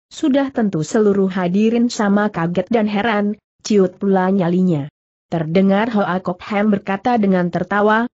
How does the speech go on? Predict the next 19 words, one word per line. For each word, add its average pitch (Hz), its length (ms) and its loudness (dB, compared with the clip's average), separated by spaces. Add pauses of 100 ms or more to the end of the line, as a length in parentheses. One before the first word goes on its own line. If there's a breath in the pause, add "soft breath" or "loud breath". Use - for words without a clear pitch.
(160)
"Gelaran 214 500 0
Tai 196 320 2
Hiap 196 300 0
sekali 180 480 -2
tak - 180 -6
berani 175 480 2
ku 226 160 -2
terima, 214 540 2 (240)
paling 240 320 0
aku 208 320 -2
Hoa 175 260 0
Kok 180 300 -6
Ham 247 240 0
cuma 202 320 0
pandai 226 400 4
membedakan 208 720 2
benar 226 400 2
dan 180 160 0
salah, 208 400 -2